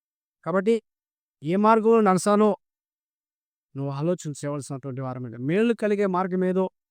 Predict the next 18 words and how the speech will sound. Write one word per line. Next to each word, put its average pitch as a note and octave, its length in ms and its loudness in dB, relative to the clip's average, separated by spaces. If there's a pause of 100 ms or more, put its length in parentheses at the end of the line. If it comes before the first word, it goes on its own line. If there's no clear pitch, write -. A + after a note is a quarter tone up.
(260)
ఆలోచించి F3+ 560 -2 (680)
అందులో D3 280 -2
నడుచుకోరా D3 500 -2
అని C#3+ 140 0
నీ C#3 140 -2
వాక్యం C3+ 400 -8
సెలవిస్తా B2 480 -10
ఉంది. A2+ 260 -8 (720)
అందుబట్టే E3+ 480 0 (1000)
దేవాదేవుడు F3+ 520 4
సెలవిస్తా F3+ 400 0
ఉంటున్నాడు. D#3 400 -2 (960)
యోహాను E3 300 2
సువార్త F3 600 -4
పద్నాలుగో D#3+ 380 -4
అధ్యాయం E3 320 -4
ఆరో D#3+ 200 0
వచనంలో, D#3+ 440 -2